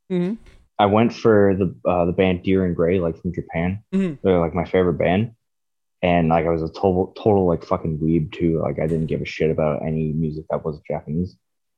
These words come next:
Speaker 2: And I saw Bury Your Dead, and I was like, "What?"
Speaker 1: <laughs>
Speaker 2: And, uh, it was the, it was, like, the best lineup too. Had, like, all the fucking great,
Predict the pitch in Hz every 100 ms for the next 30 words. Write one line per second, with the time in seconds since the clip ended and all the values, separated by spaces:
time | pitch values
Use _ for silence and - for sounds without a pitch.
0 | _ 98 95 87 - 98 90 80 92 90
1 | 87 80 87 82 80 78 76 73 - _
2 | - _ - - _ _ _ _ _ 180
3 | 123 - 98 92 90 80 82 80 78 71
4 | - 113 98 92 92 - - 131 101 98
5 | 90 92 92 - 90 87 85 - 90 90
6 | 90 90 85 82 73 69 _ _ _ _
7 | _ - 85 73 92 90 82 82 - 80
8 | 85 80 80 -